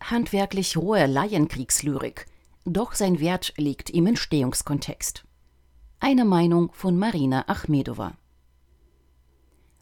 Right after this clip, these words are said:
Moskaus Bürgermeister Sergei Sobjanin berichtet, dass sich derzeit neunzigtausend Moskauer in der Zone der militärischen Sonderoperation Russlands aufhalten.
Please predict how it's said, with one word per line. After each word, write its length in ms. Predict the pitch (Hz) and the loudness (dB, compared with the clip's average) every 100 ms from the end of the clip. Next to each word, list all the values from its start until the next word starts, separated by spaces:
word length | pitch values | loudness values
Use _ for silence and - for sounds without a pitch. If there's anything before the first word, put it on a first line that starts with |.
| _ | _
Moskaus 560 | 214 240 - 226 214 214 | -2 0 -2 0 0 -2
Bürgermeister 800 | - 190 180 165 156 - 170 160 | 0 0 2 2 0 0 -4 -2
Sergei 340 | - 139 127 | -2 -4 -4
Sobjanin 560 | 123 123 156 170 160 147 | -4 0 2 4 4 2
berichtet, 560 | 151 151 - 151 - - - _ - | -2 -4 -2 -4 -4 -16 -20 _ -10
dass 180 | 269 | -4
sich 220 | 262 254 - | -4 -4 -4
derzeit 560 | 202 - 175 156 - 180 | -2 0 0 -2 -2 0
neunzigtausend 1000 | 170 202 208 147 - 147 143 147 139 160 | 2 0 -4 -6 -4 -2 -2 -2 -4 -4
Moskauer 580 | 185 - 151 151 147 147 - - - | -4 -4 -4 0 0 -2 -18 -12 -4
in 120 | 233 | -2
der 120 | 220 | -2
Zone 320 | - 202 208 | -2 -2 0
der 140 | 180 165 | 0 0
militärischen 680 | 160 160 165 165 165 160 | 0 0 -2 -4 -2 0
Sonderoperation 880 | 143 147 175 - 160 147 143 - 156 | 2 2 2 -2 -2 -2 -2 0 0
Russlands 540 | 139 160 - 196 156 - | 0 -4 -2 -2 -2 -2
aufhalten. 720 | 135 - 127 113 - 113 | -2 -4 -8 -8 -8 -8